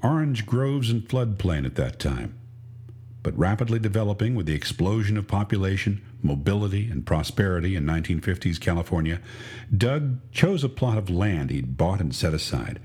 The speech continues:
he had several such plots, as the site for a custom-built factory.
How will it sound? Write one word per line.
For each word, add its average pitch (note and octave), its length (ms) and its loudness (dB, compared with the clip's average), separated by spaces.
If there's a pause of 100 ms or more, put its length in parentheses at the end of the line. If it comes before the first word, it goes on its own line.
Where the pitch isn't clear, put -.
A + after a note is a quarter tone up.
(140)
he - 100 -8
had - 120 -6
several A2 360 2
such - 280 -4
plots, - 360 -4 (420)
as E2+ 200 4
the F2 100 2
site G2+ 320 0
for - 160 0
a F2 60 0
custom-built E2+ 680 0
factory. - 480 -2